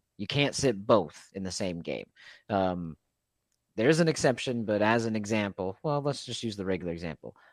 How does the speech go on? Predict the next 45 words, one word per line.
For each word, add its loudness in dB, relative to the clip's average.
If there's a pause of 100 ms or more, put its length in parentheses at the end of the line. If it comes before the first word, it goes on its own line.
The -4
Clippers 6
wouldn't 2
be 4
able 0
to -2
sit -2
both 4
Paul 2
George -4
and -4
Kawhi 0
Leonard -6 (140)
in -8
the -10
same -4
game. -14 (280)
They -2
would -4
need -4
to -4
alternate -4
sitting -8
so -14
that -4
one 6
of 2
them 2
is -2
at 0
least -6
playing -4 (400)
for -8
the -6
fans -2
that -6
show -10
up. -16 (840)
What -6
you -2
got 4
for -8
rule -2
number -6
two? -12